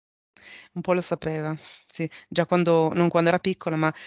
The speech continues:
negli anni lui ha immaginato, perché, mm, appunto Domenico, come dicevo,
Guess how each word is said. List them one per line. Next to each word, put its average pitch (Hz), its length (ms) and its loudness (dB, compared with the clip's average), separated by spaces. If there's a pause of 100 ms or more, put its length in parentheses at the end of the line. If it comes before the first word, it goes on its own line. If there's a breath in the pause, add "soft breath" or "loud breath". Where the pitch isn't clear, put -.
(140 loud breath)
negli 180 260 0
anni 170 380 2
lui 160 600 -6
ha - 60 -8
immaginato, 156 720 -4 (280 loud breath)
perché, 165 640 2
mm, 151 280 -2 (280 loud breath)
appunto 165 340 -6
Domenico, 175 540 -2 (360 loud breath)
come 165 200 -4
dicevo, 165 460 0